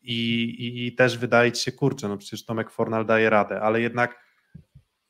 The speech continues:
to, co Zaksa zaprezentowała na bloku, czyli dwadzieścia trzy bloki punktowe i pewnie ileś tam też tych wybloków przy okazji,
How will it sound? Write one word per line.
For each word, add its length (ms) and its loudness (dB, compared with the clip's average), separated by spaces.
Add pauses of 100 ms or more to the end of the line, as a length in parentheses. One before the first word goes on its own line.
(280)
to, 120 8
co 220 4
Zaksa 440 4
zaprezentowała 760 2
na 100 -2
bloku, 440 -2
czyli 240 -8
dwadzieścia 440 -4
trzy 200 -10
bloki 280 -8
punktowe 560 -4
i 40 -6
pewnie 300 -10
ileś 300 -8
tam 180 -10
też 220 -14
tych 160 -20
wybloków 420 -8
przy 200 -12
okazji, 480 -8